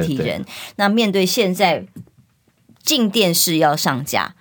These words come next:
Speaker 2: 嗯。
Speaker 1: 要面对的国家机器又是一个什么样新的关系，哦？
Speaker 2: 嗯。
Speaker 1: 那当然那段录音在立法院被放出来之后，昨天有一些新的说法，应该是算前天了啦，哦。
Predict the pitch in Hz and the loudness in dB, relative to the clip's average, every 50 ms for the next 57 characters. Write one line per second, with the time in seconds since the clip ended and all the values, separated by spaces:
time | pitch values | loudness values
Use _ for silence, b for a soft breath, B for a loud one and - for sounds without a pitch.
0 | - 247 226 208 - 82 151 151 165 - - - 254 254 254 269 277 254 240 240 | -2 0 2 2 2 2 0 -2 -6 -8 -4 0 2 2 4 4 4 4 2 2
1 | 190 190 185 190 190 202 202 254 226 233 233 - - 240 240 220 - - 226 175 | 0 2 2 4 4 4 4 4 2 2 0 -2 -2 -2 0 0 0 0 0 2
2 | 190 214 196 180 180 190 170 160 160 - - 143 - 170 165 165 - - 196 202 | 2 2 2 2 2 2 2 2 2 0 -2 -2 0 0 0 0 0 0 -2 0
3 | 196 190 160 - 147 139 135 123 143 - - - - 92 - - - 120 135 131 | -2 -2 -2 0 0 -2 -2 -2 -4 -6 -6 -6 -8 -8 -10 -6 -2 0 2 2
4 | 113 95 87 85 82 B - - 269 277 - 294 302 277 226 214 220 254 254 214 | 2 2 0 -2 -6 B -2 0 0 2 2 2 4 2 2 2 2 2 2 2
5 | 202 233 226 208 196 190 196 214 247 220 190 175 208 208 202 208 208 202 190 170 | 2 4 4 4 4 2 2 0 0 0 0 0 0 0 2 2 2 2 2 0
6 | 175 131 139 160 151 156 175 160 139 143 135 - - - - - - - - - | 0 -2 -2 -2 0 0 0 0 0 -2 -4 -8 -14 -20 -20 -20 -20 -14 -4 0
7 | 202 180 165 170 170 151 139 135 131 - - 147 151 147 135 117 110 170 180 - | 2 2 2 2 0 0 0 0 -2 -4 -4 -4 -4 -4 -4 -4 -6 -8 -12 -14
8 | - - - - - 196 196 233 269 269 240 156 139 147 - - 175 175 - - | -18 -20 -10 -4 -2 0 2 4 4 4 4 2 2 0 0 0 0 0 0 -2
9 | - 254 240 190 175 - 175 170 175 175 - - - - - 208 226 233 240 233 | -2 0 -2 -2 -2 -2 -2 -4 -2 -2 -2 -2 -2 -2 -2 0 0 0 0 0
10 | 240 226 196 185 175 - 160 151 156 180 170 156 151 143 139 - - - 143 160 | 0 0 0 0 0 -2 -2 -2 -2 -2 -2 -2 0 -2 -2 0 0 2 2 0
11 | 139 | 0